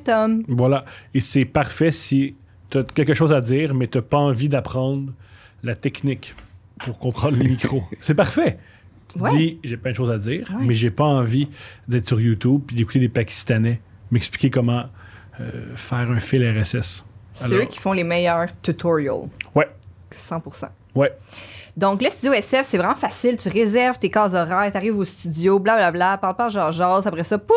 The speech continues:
Speaker 1: dans ta boîte courriel, t'as ton épisode audio, vidéo, clé en main. Mets ça sur YouTube, la vie est belle.
Speaker 2: Et ce qui est cool aussi, c'est qu'il y a plein d'autres podcasts, pardonne-moi.
Speaker 1: Ben
Speaker 2: Et ce qui est
Speaker 1: voyons.
Speaker 2: cool d'avoir plein d'autres podcasts, c'est que tu peux faire des collaborations.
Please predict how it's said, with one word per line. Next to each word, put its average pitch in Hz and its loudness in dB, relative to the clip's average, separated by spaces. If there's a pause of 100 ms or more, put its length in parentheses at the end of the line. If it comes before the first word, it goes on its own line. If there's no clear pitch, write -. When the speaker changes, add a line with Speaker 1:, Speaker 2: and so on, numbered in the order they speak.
Speaker 1:
dans 190 -2
ta 180 -2
boîte 240 -4
courriel, 214 0 (140)
t'as 202 0
ton 185 -2
épisode 202 0 (120)
audio, 220 2
vidéo, 190 2
clé 214 0
en 170 2
main. 180 0 (240)
Mets 185 0
ça 208 0
sur 202 2
YouTube, 175 2
la 160 4
vie 175 2
est 160 2
belle. 147 0 (220)
Speaker 2:
Et 143 4 (720)
ce - -12
qui 135 0
est - -2
cool 143 4
aussi, 139 2
c'est - -6
qu'il 131 0
y - 2
a - 0
plein 139 2
d'autres 143 0 (160)
podcasts, 127 -6
pardonne-moi. 113 0 (220)
Speaker 1:
Ben 160 -6
Speaker 2:
Et - -2
ce 185 -4
qui 147 2
est - 4
Speaker 1:
voyons. 98 -10
Speaker 2:
cool 151 4
d'avoir 127 4
plein 127 0
d'autres 127 -2
podcasts, 131 -2
c'est 139 -2
que - -8
tu - -10
peux 123 -4
faire 135 -2
des 123 0
collaborations. 120 -4